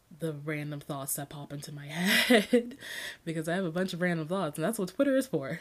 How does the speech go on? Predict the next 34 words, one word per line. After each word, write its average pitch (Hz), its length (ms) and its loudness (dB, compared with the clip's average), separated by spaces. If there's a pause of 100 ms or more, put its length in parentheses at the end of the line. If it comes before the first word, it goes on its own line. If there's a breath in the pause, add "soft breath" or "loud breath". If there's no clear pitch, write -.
(120)
So, 151 480 -2 (320 loud breath)
yeah, 196 60 -2
you'll 180 400 0 (180)
hear 180 240 -4
a - 20 -2
bunch 165 180 -2
of 151 60 -6
updates 131 380 -8
and 113 100 -12
things. - 280 -10 (260 loud breath)
So, 175 640 2 (1500)
yeah, 170 440 0
I 170 60 -4
mean, 165 300 0
I 156 80 -4
don't 165 120 -2
have 165 180 -2
anything 156 300 -4
to - 100 -6
promote 139 400 -8
because 139 280 -10
this 139 140 -12
is 147 260 -6 (100)
the 147 120 -4
only 143 200 -4
thing 139 180 -8
I'm 135 360 -10 (120)
doing 139 320 -6
right 123 160 -10
now. - 240 -12 (340 loud breath)
But 143 320 -6 (140)
thank 160 240 -4
you 147 160 -4
all 135 280 -8